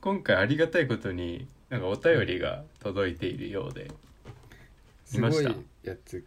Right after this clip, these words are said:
Speaker 2: 来たよ。うん。びっくりしたもんね。
Speaker 1: 出ます？すぐ。
Speaker 2: すぐはね、出ないね。あ、出る出る。
Speaker 1: オッケー、
Speaker 2: いいよ。
Speaker 1: じゃあ、私がね。あ、出る。
Speaker 2: あ、あるんだ。はい、いいよ。俺の方が
Speaker 1: ある。読みますね。
Speaker 2: 違うから、じゃあ、多分。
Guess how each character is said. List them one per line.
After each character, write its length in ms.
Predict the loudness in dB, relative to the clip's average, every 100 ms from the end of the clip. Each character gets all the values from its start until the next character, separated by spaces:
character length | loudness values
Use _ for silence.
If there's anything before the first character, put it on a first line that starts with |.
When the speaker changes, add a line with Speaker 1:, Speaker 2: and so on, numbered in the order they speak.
| -14
Speaker 2:
来 80 |
た 140 | -10 -8
よ。 180 | -6 -8 -10
う 40 |
ん。 340 | -8 -8 -8 -12 -20 -20 -20 -20 -20 -12
び 80 | -12
っ 20 |
く 180 | -4 -2
り 100 | -2
し 80 | -6
た 120 | -12
も 60 | -12
ん 20 |
ね。 60 | -4
Speaker 1:
出 100 | 0
ま 160 | 2
す？ 100 | 0 -4 -10
す 180 | -8 -8
ぐ。 220 | -8 -12 -16 -20 -20 -20 -20 -20 -20 -20 -20 -20 -20 -20 -20 -20
Speaker 2:
す 220 | -8 -4
ぐ 180 | -4 -4
は 100 | -6
ね、 240 | -8 -10 -8
出 220 | -8 -8
な 200 | -8 -10
い 40 |
ね。 380 | -12 -14 -18 -20 -20 -20 -20 -10
あ、 140 | -4 -2
出 140 | 0
る 140 | -2 -4
出 120 | -10
る。 80 | -8
Speaker 1:
オ 40 | -10
ッ 40 |
ケ 140 | -8 -6
ー、 40 |
Speaker 2:
い 20 |
い 40 | -2
よ。 60 |
Speaker 1:
じ 60 | -2
ゃ 20 |
あ、 40 |
私 260 | -2 -4 -6
が 100 | -4
ね。 160 | -4 -6 -10 -16 -8
あ、 100 | -2
出 160 | -2
る。 140 | -2 -6 -10
Speaker 2:
あ、 160 | -4 -2
あ 80 | -2
る 100 | -6
ん 80 | -10
だ。 140 | -12 -10
は 100 | -8
い、 100 | -8
い 140 | -8 -10
い 40 |
よ。 100 | -10 -14 -18 -20 -20 -20 -20 -20 -16
俺 160 | -8 -4
の 80 | -2
方 0 |
が 60 |
Speaker 1:
あ 140 | -2 -2
る。 80 | -2
読 140 | -2
み 60 | -2
ま 100 | -4
す 140 | -6 -6
ね。 120 | -6
Speaker 2:
違 20 |
う 40 |
か 60 | -8
ら、 20 |
じ 60 | -12
ゃ 20 |
あ、 0 | -16
多 100 |
分。 60 | -18